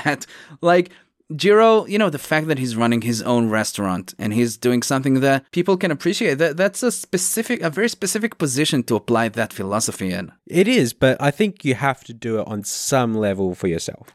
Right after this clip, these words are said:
Speaker 1: I totally agree. There's something very inspiring, very, very beautiful about that.
Speaker 2: You know, like,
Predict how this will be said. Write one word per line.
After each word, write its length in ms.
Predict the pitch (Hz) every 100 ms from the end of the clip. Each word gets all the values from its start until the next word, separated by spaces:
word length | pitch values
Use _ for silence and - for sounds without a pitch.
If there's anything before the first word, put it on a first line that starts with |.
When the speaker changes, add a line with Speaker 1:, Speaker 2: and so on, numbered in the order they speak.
| -
Speaker 1:
I 300 | 156 156 - -
totally 300 | 151 139 127
agree. 320 | 98 92 - _ _ _ -
There's 300 | 131 135 -
something 340 | 175 165 175
very 220 | 135 135
inspiring, 720 | 123 - - 123 123 120 120 117 - - - -
very, 680 | 113 131 147 156 147 131 - - -
very 240 | - 175
beautiful 480 | 160 127 143 - 101
about 240 | 95 92
that. 420 | 107 92 92 - - -
Speaker 2:
You 120 | 156
know, 240 | 175 165 -
like, 240 | 131 135